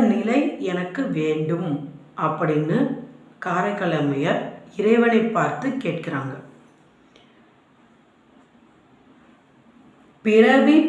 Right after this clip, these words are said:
பெருங்கடல் நீந்துவர் நீந்தார், இறைவன் அடி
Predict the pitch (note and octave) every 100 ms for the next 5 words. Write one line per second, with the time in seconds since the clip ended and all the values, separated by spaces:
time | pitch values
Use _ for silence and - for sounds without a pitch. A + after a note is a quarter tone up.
0 | - F3+ E3+ G3+ A3 A3 A3 B3 C4 C4
1 | F3+ F3 F#3 F#3 F#3 F3+ G#3 B3 A#2+ A#2
2 | D#3 D3 D3 D3 D#3+ G3+ G3 - - -
3 | F#3 B3 D4 C#4+ C#4 C#4 C#4 - E3+ E3
4 | A#3+